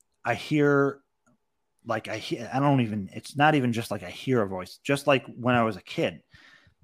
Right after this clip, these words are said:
I hear a voice, but I can feel it through my entire body. Uh,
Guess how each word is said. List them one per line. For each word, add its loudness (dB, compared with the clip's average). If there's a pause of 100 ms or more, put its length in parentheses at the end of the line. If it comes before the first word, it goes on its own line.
(200)
I -6
hear 4
a 4
voice, 4
but -4
I -4
can -6
feel 4
it 0
through 0
my 4
entire 0
body. 0 (800)
Uh, 0